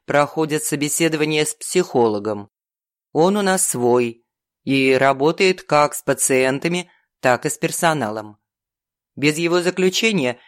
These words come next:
я контрактов не подписываю. Если вас все устраивает,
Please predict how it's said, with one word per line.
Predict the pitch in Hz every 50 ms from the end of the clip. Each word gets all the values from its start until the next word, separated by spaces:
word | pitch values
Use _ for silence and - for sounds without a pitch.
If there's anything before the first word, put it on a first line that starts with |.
| _ _
я | - 151 151 156 151
контрактов | - 165 156 160 160 175 185 190 - - 202 190 -
не | 156 151 147 143 -
подписываю. | 143 139 - _ - 110 104 - - 101 107 107 101 101 - _ _ _ _ _ _ _ _ _ _ _ _ _ _ _ _ _ _ _ _ _ _ _ _
Если | - 127 131 139 143 139 - - 147 139
вас | 135 143 139 143 139 - -
все | - - - - - 143
устраивает, | 143 135 131 - - - - 120 123 120 123 131 147 156 185 214 220 220 -